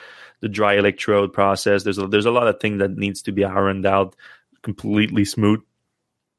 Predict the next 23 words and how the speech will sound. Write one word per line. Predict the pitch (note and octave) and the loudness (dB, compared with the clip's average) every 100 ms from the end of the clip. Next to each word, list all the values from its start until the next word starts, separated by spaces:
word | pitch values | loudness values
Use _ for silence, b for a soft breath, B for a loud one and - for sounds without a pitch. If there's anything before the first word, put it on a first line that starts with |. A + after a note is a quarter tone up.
| _ _ _ - | _ _ _ -4
before | A2 - A2+ G#2+ | -2 0 2 4
they | G2+ | 4
can | F#2+ G2+ G2 G2+ | 2 0 -2 -4
reach | G2+ G2 G2 F#2+ | -2 0 0 0
the | G#2+ | -2
volume | F#2+ G2 F#2 | 4 4 4
production | G2 G2+ F#2 G2+ | 2 0 -2 -6
at | F#2 | -6
those | - | -4
other | G2 G2 | 0 0
plants, | G2 G#2 G2+ G2+ - B B B | 0 -2 -2 -4 -10 B B B
'cause | F#2+ | 0
they're | G2+ | 2
really | F#2+ G#2 G2+ | 2 2 2
learning | F#2+ G2+ G2+ | 2 0 0
a | F#2+ | -2
lot, | F#2+ F#2+ - - - | 0 0 -2 -10 -14
uh, | G#2 F#2+ | -10 -8
from | G2 G2 | -6 -2
that | F#2+ | -4
Fremont | - G#2 F#2+ F#2+ | -4 -8 -6 -6
factory | - F#2 - - | -2 -4 -4 -10
plant. | - - - | -8 -12 -12